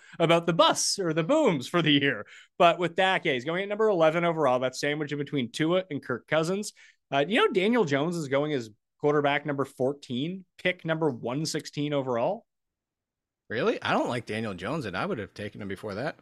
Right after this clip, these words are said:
Speaker 1: Yeah, I would have too. Like, I would take him over Dak, uh, 'cause I'm kinda with you. Like, if he
Speaker 2: Yes.
Speaker 1: doesn't pick up
Speaker 2: Yes.
Speaker 1: those rushing touchdowns,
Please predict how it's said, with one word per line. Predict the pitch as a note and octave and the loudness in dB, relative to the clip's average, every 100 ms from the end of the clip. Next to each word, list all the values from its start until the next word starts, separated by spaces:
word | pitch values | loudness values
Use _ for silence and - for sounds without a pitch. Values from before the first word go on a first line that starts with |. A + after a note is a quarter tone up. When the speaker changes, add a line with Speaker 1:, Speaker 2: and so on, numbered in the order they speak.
| _ | _
Speaker 1:
Yeah, | D3 B3 | -2 0
I | G3+ | 2
would | B3 B3+ | 0 0
have | G3+ | 0
too. | B3+ | 0
Like, | D3 | 2
I | D#3 | 2
would | A3 G3+ | 2 2
take | G#3 G#3+ | -4 -4
him | G#3+ | -2
over | A3 G#3 | -2 0
Dak, | F#3+ C4+ - | 0 -2 -2
uh, | D#3+ E3+ | -2 -2
'cause | E3 | 0
I'm | A3 | 0
kinda | G#3+ B3+ A3+ | 0 0 2
with | C4 C4+ | 0 0
you. | A#2 | -4
Like, | B2+ | -4
if | D3+ | -2
he | |
Speaker 2:
Yes. | D#3 D#3 | 2 2
Speaker 1:
doesn't | D4+ - _ _ - | 2 -8 _ _ -2
pick | A3+ | 0
up | F3 E3+ | 2 0
Speaker 2:
Yes. | |
Speaker 1:
those | F#3 E3 B2+ | 2 2 2
rushing | C#3 C#3+ D3 | 0 0 -4
touchdowns, | C3 A2+ - G2 F#2 F2+ | -4 -6 -6 -12 -12 -18